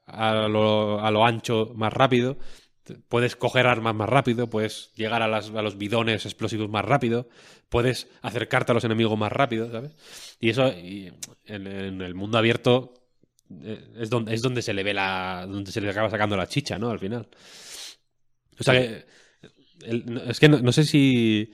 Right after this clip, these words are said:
Speaker 1: lo hablamos, lo hablamos en el Reload hace no mucho, ¿no? Me parece que, que defendía que, que todos los juegos mejorarían siendo mundo abierto. ¿Yo pude decir eso en algún momento?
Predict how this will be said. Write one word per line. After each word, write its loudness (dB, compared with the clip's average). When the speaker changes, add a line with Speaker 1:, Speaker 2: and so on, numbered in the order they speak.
Speaker 1:
lo 2
hablamos, 2
lo 2
hablamos 4
en 4
el 2
Reload 2
hace 2
no 0
mucho, 0
¿no? -2
Me 0
parece -2
que, 0
que -2
defendía 2
que, 4
que 0
todos 4
los 4
juegos 6
mejorarían 4
siendo 2
mundo 2
abierto. 0
¿Yo -4
pude 4
decir 2
eso -6
en -6
algún -6
momento? -8